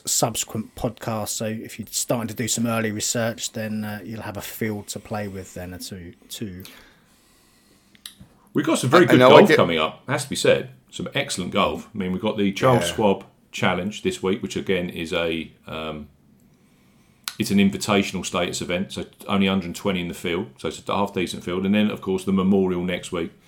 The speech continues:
Speaker 2: R B C Canadian Open the week after that. Um, so we've got some decent P G A Tour action incoming. Good quality fields.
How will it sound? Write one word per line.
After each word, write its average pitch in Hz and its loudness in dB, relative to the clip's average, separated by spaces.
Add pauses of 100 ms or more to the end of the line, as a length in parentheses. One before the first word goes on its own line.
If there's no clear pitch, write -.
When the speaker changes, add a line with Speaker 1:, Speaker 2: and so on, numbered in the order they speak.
(480)
Speaker 2:
R 107 6
B 107 4
C 104 4
Canadian 98 4
Open 98 2
the 87 -2
week 92 2
after 90 -4
that. - -2 (880)
Um, 92 2
so 98 4
we've 98 2
got - 0
some 98 -2
decent 107 4
P 104 4
G 95 2
A 92 2
Tour 95 0
action 90 -2 (280)
incoming. 92 0 (1040)
Good 98 4
quality 98 0
fields. 87 -2